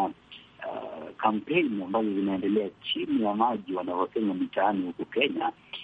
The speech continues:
kwa sababu kinara wa upinzani hapa Kenya, Raila Odinga, anapendekezwa na serikali ku-, uh, kuwania ule wadhifa wa mwenyekiti wa tume ya Umoja wa Afrika,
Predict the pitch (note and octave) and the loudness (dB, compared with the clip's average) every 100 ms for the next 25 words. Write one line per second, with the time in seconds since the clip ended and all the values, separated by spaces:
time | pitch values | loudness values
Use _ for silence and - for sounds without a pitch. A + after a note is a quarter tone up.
0 | - - - - - G#2 A#2 G#2+ A2 G#2+ | -14 -18 -6 -4 0 2 2 0 0 2
1 | G#2 G#2 - - - G#2+ C3+ A#2+ - G#2 | 0 -2 -6 -8 -2 2 2 2 0 -4
2 | F#2+ G#2+ F#2+ - F2+ B2 G2 E2 D#2+ F#2 | -2 0 0 -2 -4 -2 -2 -2 0 0
3 | F#2+ F2 E2 B2+ A2 - - - - - | 2 0 0 0 0 -2 -4 -8 -20 -20
4 | - - - - F#2 G2 F#2+ F#2 F#2 G#2+ | -20 -20 -20 -6 0 2 4 2 2 -2
5 | F#2+ - A2+ G#2 G2+ - F#2+ - G2 F#2 | -2 0 2 2 0 -2 -4 2 2 2
6 | E2+ - - F#2+ F2+ F2+ F2+ - - E2 | -4 -14 -6 -4 0 -2 -2 -4 -4 -2
7 | E2+ - G2 F#2 G#2+ G2+ F#2 G2 F#2+ G#2 | -4 -2 0 4 4 2 2 2 4 2
8 | G2+ - F2+ G2+ - - - _ - - | 0 -6 -4 -4 -8 -20 -20 _ 2 2
9 | C4 C#4+ C#4+ - A#2+ A2+ G#2+ G2+ - B2 | 4 2 2 2 -2 0 2 0 0 0
10 | A#2+ G#2+ G2+ A2+ A2 F#2+ - C3 - - | 2 4 2 2 2 0 -2 -10 -4 -4